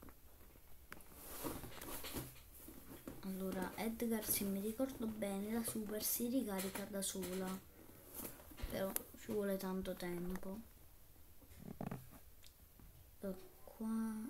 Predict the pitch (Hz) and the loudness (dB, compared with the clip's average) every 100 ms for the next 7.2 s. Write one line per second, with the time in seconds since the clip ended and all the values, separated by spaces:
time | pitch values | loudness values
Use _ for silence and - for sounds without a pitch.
0 | - - - - - 202 - 196 196 190 | -6 -12 -14 -16 -10 -8 -4 -2 0 2
1 | 185 190 - 196 190 190 190 190 185 185 | 0 -2 -2 -2 0 0 0 -2 -2 -6
2 | - 190 180 180 190 - - 196 190 - | -8 -6 -6 -6 -10 -12 -6 -6 -4 -6
3 | 202 190 190 - 214 208 202 202 196 208 | -6 -6 -8 -6 -2 0 0 0 0 -2
4 | 196 196 196 - - - - - - - | 0 0 -2 -6 -12 -12 -14 -16 -18 -20
5 | - - - - - - - - - - | -20 -18 -18 -16 -16 -16 -14 -14 -14 -14
6 | - 208 - 233 254 - - 185 185 185 | -4 -4 2 2 2 0 -2 -4 -4 -6
7 | - | -10